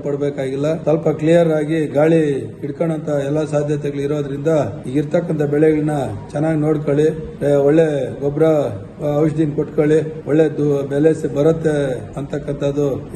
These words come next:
ಈ ಸಂದರ್ಭದಲ್ಲಿ ರೈತರಿಗೆ ಒಂದು ಧೈರ್ಯ ತುಂಬಂತ ಕೆಲಸ ಕೆ ಎನ್ ಎನ್, ಆ, ಮಂಡಿಯಿಂದ ಮಾಡ್ತಾ ಇದ್ದೀನಿ. ನೀವು ಯಾವುದೇ ಕಾರಣಕ್ಕೂ ಧೃತಿ ಕೆಡುವಂತದ್ದು ಏನಿಲ್ಲ. ಇರೋ ಏನ್ ಈಗ ಶಾಂಪಲ್ ಆಗದೆ ಇರ್ತಕ್ಕಂಥ ತೋಟಗಳನ್ನೆಲ್ಲ ಸ್ವಲ್ಪ ಚೆನ್ನಾಗಿ ನೋಡ್ಕೊಂಡ್ರೆ ಒಳ್ಳೆ ಬೆಲೆ ಸಿಗತ್ತೆ.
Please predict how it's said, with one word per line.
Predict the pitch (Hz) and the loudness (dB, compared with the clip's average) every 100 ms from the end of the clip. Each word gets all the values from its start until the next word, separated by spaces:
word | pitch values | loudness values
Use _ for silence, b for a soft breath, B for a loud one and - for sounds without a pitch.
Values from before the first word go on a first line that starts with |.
| 143 | -2
ಈ | 147 147 | 0 0
ಸಂದರ್ಭದಲ್ಲಿ | 143 147 143 147 143 | 0 0 0 0 0
ರೈತರಿಗೆ | 147 147 139 147 127 - | -2 -2 0 0 0 -2
ಒಂದು | 135 131 | -6 0
ಧೈರ್ಯ | 139 160 147 | 4 4 2
ತುಂಬಂತ | 147 143 139 143 127 | 0 -4 -2 -4 -4
ಕೆಲಸ | 135 135 151 131 - | -6 0 0 0 0
ಕೆ | 147 | 0
ಎನ್ | 151 147 | 2 0
ಎನ್, | 139 123 110 | -2 -4 -4
ಆ, | 147 139 135 | -2 -2 -2
ಮಂಡಿಯಿಂದ | 139 147 151 143 147 131 110 104 - | -2 2 0 2 0 0 -2 -8 -6
ಮಾಡ್ತಾ | 139 139 151 | -6 -2 0
ಇದ್ದೀನಿ. | 143 139 151 170 - | 0 0 -4 -4 -4
ನೀವು | 143 147 135 | 0 4 4
ಯಾವುದೇ | 143 151 160 156 | 4 4 2 2
ಕಾರಣಕ್ಕೂ | 151 147 147 135 | -2 -2 -2 -2
ಧೃತಿ | 143 156 | -2 0
ಕೆಡುವಂತದ್ದು | 151 147 143 143 139 131 135 123 107 - 139 | 0 0 -2 0 0 0 -4 -4 -6 -8 -4
ಏನಿಲ್ಲ. | 143 143 143 147 147 - 131 | -2 0 0 -2 -4 -6 2
ಇರೋ | 147 156 143 | 4 4 2
ಏನ್ | 160 151 | 0 -2
ಈಗ | 139 147 | -2 0
ಶಾಂಪಲ್ | 156 165 156 143 | 0 2 2 2
ಆಗದೆ | 147 160 156 | 2 4 2
ಇರ್ತಕ್ಕಂಥ | - 147 147 139 135 | 0 -6 -6 -6 -4
ತೋಟಗಳನ್ನೆಲ್ಲ | 143 151 143 135 143 151 147 135 | -2 -2 -4 -4 0 2 0 -2
ಸ್ವಲ್ಪ | - 147 156 139 | -4 -4 -4 -2
ಚೆನ್ನಾಗಿ | 147 151 147 | -2 0 0
ನೋಡ್ಕೊಂಡ್ರೆ | 147 143 143 143 143 120 101 131 | 0 0 -2 0 2 0 -2 0
ಒಳ್ಳೆ | 156 147 | 2 2
ಬೆಲೆ | 143 160 147 | 2 2 2
ಸಿಗತ್ತೆ. | 147 143 131 | 0 -2 -2